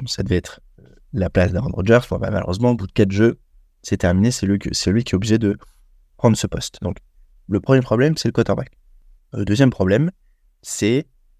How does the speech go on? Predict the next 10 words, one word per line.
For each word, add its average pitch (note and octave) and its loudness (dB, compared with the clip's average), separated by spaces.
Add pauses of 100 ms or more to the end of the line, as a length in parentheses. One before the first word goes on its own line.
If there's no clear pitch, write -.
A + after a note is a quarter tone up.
(160)
le G2+ -6
coordinateur G#2+ 2
offensif. - -6 (460)
Nathan F#2 0
Hackett - -2 (560)
a - 0 (220)
eu C#3 4
le F2 4
poste - 2
seulement G#2 2